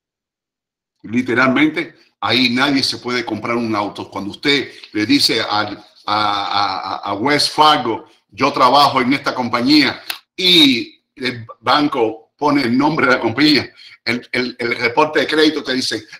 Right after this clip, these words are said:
"I'm sorry for you", tú no tienes empleo. Porque ellos saben que esto se va del mercado pronto. O sea, ellos saben, eh, te me estás pidiendo un préstamo de cinco años,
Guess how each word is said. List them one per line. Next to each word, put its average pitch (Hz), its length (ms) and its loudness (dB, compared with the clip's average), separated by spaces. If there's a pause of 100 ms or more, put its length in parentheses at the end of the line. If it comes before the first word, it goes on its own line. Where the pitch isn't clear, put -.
(140)
"I'm 143 100 0
sorry 147 360 0
for 131 140 -4
you", 175 360 -4
tú 147 160 0
no 151 120 2
tienes 131 240 4
empleo. 110 460 -6 (960)
Porque 123 240 -2
ellos 147 140 2
saben 147 240 2
que 135 140 -2
esto 131 180 -6
se 117 140 -4
va 117 160 0
del 117 160 -2
mercado 117 420 -2
pronto. - 340 -14 (2250)
O - 40 -20
sea, 160 160 2
ellos 143 200 2
saben, 147 420 2 (320)
eh, 95 480 -8
te 107 80 -6
me 110 100 -6
estás 139 160 -2
pidiendo 151 260 4
un 135 80 2
préstamo 160 340 0
de 131 60 0
cinco 165 300 0
años, - 280 -4